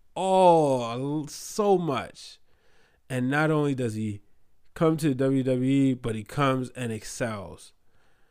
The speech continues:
He headline, you know, you could say headline, co-headline to me. You know what? Co-headline WrestleMania thirty-four. Him and Shinsuke Nakamura. A J Styles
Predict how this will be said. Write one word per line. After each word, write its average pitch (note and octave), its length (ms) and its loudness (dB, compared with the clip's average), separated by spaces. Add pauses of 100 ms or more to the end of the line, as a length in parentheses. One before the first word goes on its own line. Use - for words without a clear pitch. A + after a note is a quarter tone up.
(120)
He C#3+ 260 2
headline, B2+ 680 0
you C#3+ 100 -6
know, A#2 280 -8
you C3 120 -8
could C3+ 140 -8
say C#3+ 320 -2
headline, C#3 500 -4
co-headline C3 600 -4
to - 100 -12
me. C#3+ 480 -2
You F2 100 -14
know G2+ 160 -8
what? C#3 340 -4 (220)
Co-headline C3+ 640 0
WrestleMania B2+ 680 -2
thirty-four. B2 680 -4 (280)
Him C#3+ 160 0
and C3 120 2
Shinsuke C3+ 460 -2
Nakamura. B2+ 600 -2
A B2 120 2
J C3+ 160 -2
Styles B2+ 500 -4